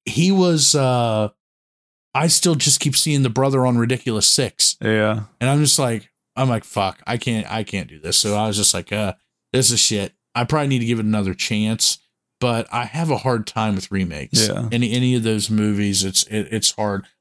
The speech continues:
Speaker 1: I don't know. I don't know if I could think of one movie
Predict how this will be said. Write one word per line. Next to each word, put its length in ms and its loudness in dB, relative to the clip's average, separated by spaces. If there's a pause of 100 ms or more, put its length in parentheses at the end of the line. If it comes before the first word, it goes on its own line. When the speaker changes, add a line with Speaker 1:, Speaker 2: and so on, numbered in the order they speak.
Speaker 1:
I 80 2
don't 160 0
know. 500 2 (640)
I 40 2
don't 140 2
know 60 2
if 140 0
I 60 0
could 180 -4
think 180 -2
of 160 -4
one 320 2
movie 580 0